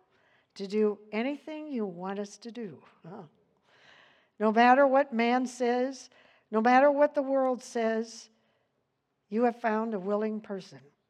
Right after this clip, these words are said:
You have found an obedient person. And Father, we will do what you say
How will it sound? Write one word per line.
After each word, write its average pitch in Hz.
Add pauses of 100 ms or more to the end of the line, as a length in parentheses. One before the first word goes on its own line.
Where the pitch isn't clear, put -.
(520)
You 214
have 220
found 226 (100)
an 208
obedient 202
person. - (920)
And 170
Father, 220
we 233
will 208
do 208
what 269
you 285
say 214